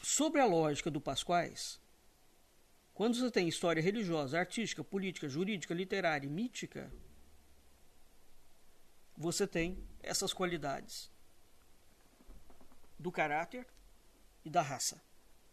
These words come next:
E é isso que forma a pátria. E é isso que sustenta, é, essa questão.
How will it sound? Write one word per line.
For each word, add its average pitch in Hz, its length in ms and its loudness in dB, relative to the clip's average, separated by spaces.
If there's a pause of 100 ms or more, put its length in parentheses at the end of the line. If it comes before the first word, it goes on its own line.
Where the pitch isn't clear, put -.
(180)
E 151 100 -6
é 143 80 -4
isso 156 160 -4
que - 80 -8
forma 175 340 -2
a 196 40 -4
pátria. - 360 -8 (1200)
E 165 100 4
é 165 40 6
isso 247 360 6
que - 80 -2
sustenta, 226 760 4 (1800)
é, 170 680 8 (600)
essa 180 240 2
questão. 226 400 2